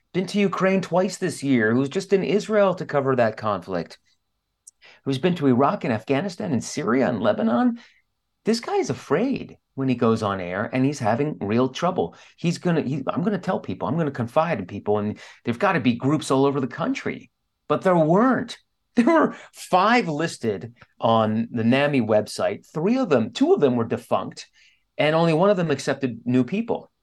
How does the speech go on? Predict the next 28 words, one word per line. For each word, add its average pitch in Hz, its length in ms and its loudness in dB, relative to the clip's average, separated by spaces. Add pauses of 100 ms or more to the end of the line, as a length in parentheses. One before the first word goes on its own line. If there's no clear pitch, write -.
(400)
And 160 140 4
this 208 160 2
is 240 100 2
in 220 80 2
a 175 60 -2
country 135 320 0
where 135 120 4
there 139 160 2
gotta 156 240 2
be, 135 320 -4
you 151 80 -10
know, 104 280 -2
we 117 160 0
know 139 340 4
that 95 140 -4
there 110 80 -2
are - 180 -10
tens 127 200 0
of 104 100 -4
millions 110 260 -4
of 90 80 -12
people 95 420 -4 (280)
who 113 100 -4
suffer 107 320 -2
from 92 220 -6
panic, 143 360 -4
but 104 200 -4
there's 117 320 -2